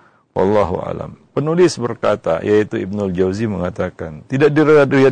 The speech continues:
tidak diragukan lagi bahwa pengaruh tawakal akan nampak pada hamba yang bersikap tawakal di saat menghadapi kesulitan.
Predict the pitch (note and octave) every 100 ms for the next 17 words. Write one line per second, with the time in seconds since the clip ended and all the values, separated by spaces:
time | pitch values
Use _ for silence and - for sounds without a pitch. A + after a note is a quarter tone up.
0 | A2+ - D3 C#3+ C#3 C#3+ B2 A2+ A#2+ A#2
1 | A#2 G#2 E2+ F2 F#2+ A2+ C3+ A2 F2+ -
2 | - _ _ _ _ _ - _ _ _
3 | - - _ _ C#3 D3+ D3+ C#3 C3 A2+
4 | C3+ C#3 - B2+ A#2 A2 G2+ C3+ - A2+
5 | G#2 G#2+ F#2 F#2+ F#2 G#2 A#2 B2+ - _
6 | _ _ A#2+ B2+ B2 A#2 A2+ - A2 A2+
7 | - G#2 F#2+ F2+ B2 B2 A2 G#2+ A2 G2+
8 | F#2 F2 E2+ - F2+ G#2 - G#2 G#2+ -
9 | - -